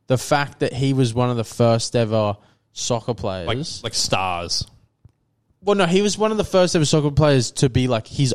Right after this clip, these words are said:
Speaker 1: own brand.
Speaker 2: Yeah,
Speaker 1: So,
Speaker 2: okay.
Speaker 1: like, obviously there was, like, really good players like, you know, Maradona, fucking
Speaker 2: Yeah.
Speaker 1: Pele, all
Speaker 2: Yeah.
Speaker 1: that sort of shit. But then, like, he came along and it was like, "Oh, this, this kid was seventeen when he first started."
Speaker 2: Yeah.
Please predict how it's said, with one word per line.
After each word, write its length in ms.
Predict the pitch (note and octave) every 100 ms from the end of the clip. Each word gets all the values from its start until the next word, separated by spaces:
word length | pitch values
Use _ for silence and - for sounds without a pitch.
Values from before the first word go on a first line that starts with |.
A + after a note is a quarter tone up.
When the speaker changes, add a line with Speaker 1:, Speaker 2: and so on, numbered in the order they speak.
| -
Speaker 1:
own 300 | B2+ B2 A2
brand. 680 | G#2+ G#2 G2 - - - -
Speaker 2:
Yeah, 460 | C3+ C#3 C#3 A2+ G3+
Speaker 1:
So, 120 | G3
Speaker 2:
okay. 100 | F#3
Speaker 1:
like, 60 | F3+
obviously 400 | F#3 G3+ A3 G#3
there 120 | F#3+
was, 120 | D3+
like, 140 | D3+ A#2+
really 340 | A#2+ C3 C#3
good 180 | B2 B2+
players 360 | - A#2+ A2+ G#2+
like, 120 | F#2
you 240 | A2 C3
know, 100 | A#2 G#2+
Maradona, 720 | A2 A2+ A2 A2 G#2+ G#2 G2+
fucking 120 | A#2
Speaker 2:
Yeah. 160 | A2 F#2+
Speaker 1:
Pele, 340 | - A#2 A2 A2
all 120 | D#3
Speaker 2:
Yeah. 80 | C#3+
Speaker 1:
that 140 | C#3 -
sort 200 | D3 B2
of 60 |
shit. 280 | - B2+ - - - -
But 140 | - C3
then, 220 | D3 C#3+
like, 260 | C3+ A#2+ - - _ _ _ _ _ -
he 320 | - D#3 E3+
came 320 | - E3+ E3+
along 440 | E3 D#3+ F3+ A#3+ -
and 160 | C#3 C3+
it 20 |
was 200 | C3 A#2+
like, 120 | A#2+
"Oh, 140 | C#3+
this, 240 | C3 C#3 - _
this 200 | D3+ C#3
kid 220 | - D3
was 180 | B2 B2+
seventeen 840 | - - A#2+ B2+ A#2+ B2 A#2 A2+ A2
when 100 | G#2+
he 80 | G#2+
first 420 | - G#2+ G#2+ -
started." 460 | - G#2 G#2 E2 A#2
Speaker 2:
Yeah. 260 | C3+ A2